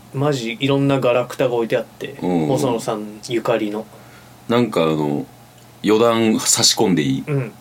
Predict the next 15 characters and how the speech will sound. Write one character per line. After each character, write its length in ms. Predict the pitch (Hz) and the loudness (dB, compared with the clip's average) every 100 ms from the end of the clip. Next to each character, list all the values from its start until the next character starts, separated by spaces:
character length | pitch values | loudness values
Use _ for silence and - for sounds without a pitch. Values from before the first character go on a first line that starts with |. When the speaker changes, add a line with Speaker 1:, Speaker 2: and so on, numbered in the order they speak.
| - | -8
Speaker 2:
細 360 | - 165 165 139 | -2 2 2 2
野 120 | 101 | 2
さ 160 | 95 | 2
ん 140 | 85 82 | 2 4
の 100 | 82 | 4
家 200 | 92 76 | 2 0
っ 20 | |
て、 340 | - - 80 | -2 0 0
Speaker 1:
う 220 | - - 131 | 0 -4 -8
ん。 180 | 113 - - - - - - | -8 -14 -20 -20 -20 -16 -6
Speaker 2:
な 100 | 87 | -4
ん 40 | |
か 80 | 85 | -2
そ 100 | 90 | 0
の、 160 | 82 | -2